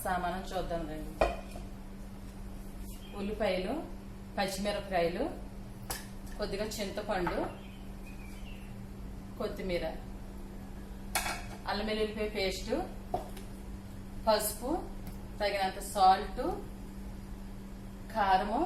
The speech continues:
మిక్స్ మసాలా. ఇదిగా మనం నీసు వాసన రాకోకుండా, పీతలో నీసు వాసన రాకోకుండా ఒక నిమ్మకాయ తీసుకుని ఒక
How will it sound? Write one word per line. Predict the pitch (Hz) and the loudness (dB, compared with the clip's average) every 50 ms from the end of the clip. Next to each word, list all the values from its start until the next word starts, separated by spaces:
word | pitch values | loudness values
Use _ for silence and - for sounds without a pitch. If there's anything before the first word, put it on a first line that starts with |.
| - - - - - - - - - - - - - - - - - - - - - - - - - - - - - - - - - - - - - - | 2 0 -4 -6 -6 -6 -4 -4 -4 -4 -4 -6 -6 -8 -8 -8 -8 -8 -8 -8 -8 -8 -8 -8 -8 -8 -6 -6 -6 -6 -6 -8 -8 -8 -8 -8 -6 -4
మిక్స్ | - 214 202 - - - | -4 -4 -2 -2 -2 -2
మసాలా. | 202 185 185 202 170 156 156 151 - - - - - - - - - - - - - - - - - - - - - - - - - - - - - - - - - - - - - - - - - - - - - - - - - - - - - - - - - | -2 0 2 4 4 4 4 2 -2 -2 -6 -8 -8 -8 -8 -8 -8 -8 -8 -8 -8 -8 -8 -8 -8 -8 -8 -8 -8 -6 -6 -4 -4 -6 -8 -8 -10 -10 -10 -10 -8 -8 -8 -8 -6 -8 -8 -8 -8 -10 -10 -10 -10 -10 -10 -8 -8 -8 -8 -8 -10 -10 -10 -8 -6
ఇదిగా | 202 208 214 214 220 | 0 2 4 4 4
మనం | 214 220 240 262 240 220 | 4 4 4 4 4 2
నీసు | 214 214 214 - 214 | 2 0 0 2 2
వాసన | 214 208 208 220 214 208 196 | 2 2 2 2 0 2 4
రాకోకుండా, | 185 185 185 - 208 196 196 202 196 190 190 196 214 233 226 - - | 4 4 2 2 0 -2 -2 -2 -2 -2 0 0 0 0 0 0 -2
పీతలో | 214 196 190 190 190 214 208 208 233 302 349 185 - 208 | 0 0 0 0 0 -2 -2 0 0 0 0 -2 -2 -2
నీసు | 202 208 214 214 - 214 | 0 0 0 0 2 2
వాసన | 214 208 - 214 196 190 180 | 2 2 2 0 0 2 2
రాకోకుండా | 175 175 180 190 185 180 185 180 180 175 185 226 294 339 - - - - - - - - - - 180 | 2 2 2 0 0 0 -2 -2 -2 0 0 0 0 0 -2 -6 -6 -6 -8 -8 -8 -8 -6 -4 -2
ఒక | 185 196 196 190 | -2 -2 -2 -2
నిమ్మకాయ | 190 185 185 190 190 208 208 202 202 196 | -2 -4 -4 -4 -2 -2 -2 -2 0 -2
తీసుకుని | 165 165 - - - - - - 220 285 349 - - - - - - | -2 -2 -2 -4 -6 -6 -6 -4 -2 -2 -2 -2 -4 -6 -6 -4 -2
ఒక | - | -2